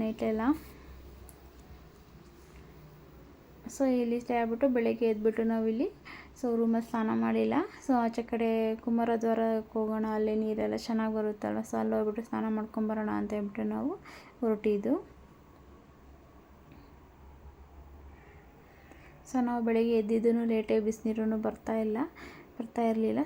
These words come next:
So ಹಂಗಾಗ್ಬಿಟ್ಟು ನಾವು ಅಲ್ಲಿ ಹೋಗ್ಬಿಟ್ಟು ನದಿಯಲ್ಲಿ ಹೋಗ್ಬಿಟ್ಟು ಸ್ನಾನ ಮಾಡ್ಕೊಬರೋಣ ಅಂತ ಹೇಳ್ಬಿಟ್ಟು ಇಲ್ಲಿಂದ ಹೊರಟ್ವಿ. So ರೂಮಲ್ಲೇನೆ ಟಿಫನ್ ಎಲ್ಲ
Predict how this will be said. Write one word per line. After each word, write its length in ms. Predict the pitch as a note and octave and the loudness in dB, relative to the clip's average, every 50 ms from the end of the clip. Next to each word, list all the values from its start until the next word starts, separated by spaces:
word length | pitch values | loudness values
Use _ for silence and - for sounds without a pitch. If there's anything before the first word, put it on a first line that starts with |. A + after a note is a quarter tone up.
| - - | -2 0
So 80 | - C#4 B3+ | 2 2 2
ಹಂಗಾಗ್ಬಿಟ್ಟು 460 | A#3+ A#3 A#3+ A#3 A3+ A#3 A3+ A#3 A#3+ A#3 A#3 | 2 2 2 0 0 0 0 0 0 0 2
ನಾವು 120 | A#3 A3+ A3+ | 2 2 2
ಅಲ್ಲಿ 140 | A3 A3 A3 | 4 4 4
ಹೋಗ್ಬಿಟ್ಟು 280 | A3 G#3+ A3 G#3+ - A3+ A3+ A3+ | 4 2 2 0 2 2 2 2
ನದಿಯಲ್ಲಿ 300 | A3 G#3 A3 A3 A3 A3 G#3+ | 2 2 2 2 2 2 2
ಹೋಗ್ಬಿಟ್ಟು 240 | G#3 G#3 G#3 A3+ A3+ - | 2 2 0 -2 -2 -2
ಸ್ನಾನ 160 | A3 A3 G#3+ - - | -2 0 0 0 0
ಮಾಡ್ಕೊಬರೋಣ 540 | - G#3+ - - A3+ - A3+ A3 A3 A3 A3 A3 A3 | 0 -2 -4 -6 -4 -4 -2 0 0 0 0 0 0
ಅಂತ 120 | A3 A3 A3 | -2 -2 -2
ಹೇಳ್ಬಿಟ್ಟು 320 | A3 G#3+ A3 A3 - E4 A#4 - - - - - - - - - - | -2 -2 -2 -4 -4 -4 -6 -6 -8 -20 -20 -20 -20 -20 -14 -6 -4
ಇಲ್ಲಿಂದ 280 | A#3 A3+ A3+ A3 G#3+ A3+ A3 | -2 0 2 2 2 0 0
ಹೊರಟ್ವಿ. 400 | G#3+ G#3 G#3 G#3 - A3+ A3+ C#4 F#4+ A4 - - - - - - - - - - - - - - - - - - - - - - - - - - - - - - - - - - - - - - - - - - - - - - - - - - - - - - - - - - - - | 0 -2 -2 -4 -4 -2 0 0 0 -2 -6 -12 -20 -20 -20 -20 -20 -20 -20 -20 -20 -20 -20 -20 -20 -20 -20 -20 -20 -20 -20 -20 -20 -20 -20 -20 -20 -20 -20 -20 -20 -20 -20 -20 -20 -20 -20 -20 -20 -20 -20 -20 -20 -20 -20 -20 -20 -20 -20 -20 -20 -20 -20 -20 -20 -20 -20 -20 -12 -4
So 80 | - B3+ B3 B3 A#3+ A#3 A#3 A3+ | 0 2 2 4 4 4 4 4
ರೂಮಲ್ಲೇನೆ 440 | A#3 A#3+ A#3+ A#3 A#3 A#3 A3+ A3+ A#3 A3+ A3+ | 4 4 2 2 0 2 2 2 0 0 -2
ಟಿಫನ್ 300 | A#3+ A#3 - A#3 A3+ A3+ A#3 | -4 -4 -2 -2 0 0 0
ಎಲ್ಲ 140 | A3 A3 | 0 0